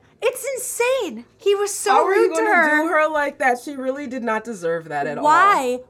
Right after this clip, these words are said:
Speaker 1: would you even try to intervene in that situation? I would t-, I would go up to my producer and be like, "You guys better figure that out 'cause I don't wanna be involved in that."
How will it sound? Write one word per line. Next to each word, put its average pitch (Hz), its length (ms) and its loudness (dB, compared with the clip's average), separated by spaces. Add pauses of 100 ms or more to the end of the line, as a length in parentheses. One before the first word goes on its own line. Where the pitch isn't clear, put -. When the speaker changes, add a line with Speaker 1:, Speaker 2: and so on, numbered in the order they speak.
Speaker 1:
would 277 240 -4
you 294 240 -6
even 311 540 -8 (120)
try 233 440 -2
to 254 200 -12
intervene 220 500 -6
in 208 80 -10
that 208 160 -12
situation? - 640 -12 (540)
I 330 140 2
would 370 120 0
t-, 339 100 -2
I 277 160 4
would 370 140 0
go 392 80 4
up 392 80 -2
to 349 60 -6
my 339 100 2
producer 262 340 -6
and 247 60 -6
be 269 80 -6
like, 254 160 -4
"You 240 180 -6
guys 466 200 0
better 440 180 0
figure 285 260 -6
that 247 160 0
out 240 220 2
'cause 233 100 -8
I 240 80 -4
don't 254 160 -2
wanna 233 280 -2
be 226 200 -6
involved 214 380 -6
in 214 80 -10
that." - 240 -16